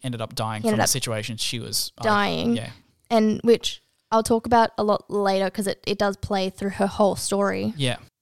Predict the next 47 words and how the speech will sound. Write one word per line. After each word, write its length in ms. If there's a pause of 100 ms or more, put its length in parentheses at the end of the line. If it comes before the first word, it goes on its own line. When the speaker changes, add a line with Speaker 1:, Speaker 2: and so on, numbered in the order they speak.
(140)
Speaker 2:
She's 300
acquainted 540
with 140
this 180
darkness 600
that 200
the 100
rest 240
of 80
them 220
aren't. 300 (300)
Some 200
of 60
them 120 (240)
are 180
to 120
a 40
degree, 300
but 120
not 220
quite 460
with 160
her. 280
Speaker 1:
Mm. 340 (400)
Speaker 2:
And 160
I 60
think 480 (200)
she's 240
had 280
to 240
sort 180
of 140
keep 320
the 80
peace 400
at 80
home 420
and 140
Speaker 1:
Mm. 40
Speaker 2:
stuff 520
a 80
lot. 340
So 100
she 200
knows 440
how 220
to, 320